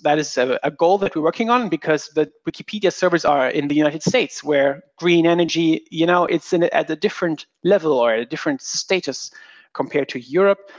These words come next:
The second goal is, uh, remote participation at events, uh, most importantly, Wikimania, which I already mentioned.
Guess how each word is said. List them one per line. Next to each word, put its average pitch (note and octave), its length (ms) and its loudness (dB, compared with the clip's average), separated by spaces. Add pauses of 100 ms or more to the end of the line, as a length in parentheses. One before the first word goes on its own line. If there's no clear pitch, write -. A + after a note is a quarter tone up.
(200)
The D#3+ 100 -8
second F3 540 -2
goal B2+ 320 0 (340)
is, C#3 680 0
uh, C3 400 0
remote E3 420 0
participation F3 800 -2
at D3+ 180 -2 (100)
events, D3 580 -4 (200)
uh, C3 300 2
most D#3 300 -2
importantly, D#3+ 420 -2
Wikimania, D#3+ 760 0
which C3+ 220 -4
I B2 140 2
already B2+ 400 -2
mentioned. F#3+ 480 -4